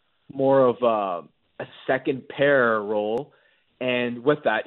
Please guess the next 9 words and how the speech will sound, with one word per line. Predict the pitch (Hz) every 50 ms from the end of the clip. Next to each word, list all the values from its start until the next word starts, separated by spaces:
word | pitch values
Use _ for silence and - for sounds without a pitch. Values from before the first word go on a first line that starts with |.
| -
he | - 127 120 117 113
broke | - - 135 127 131 131 -
out | 123 110 110 104 - -
in | 120 120
terms | 117 - 127 120 117 117 113 -
of | 120 113 107 110 101 - - _ _ _ _ _ -
his | - - 135 127 - - -
all-around | 110 113 123 120 110 107 104 104 110 117 120 123
impact, | 117 117 - - 113 110 110 107 113 -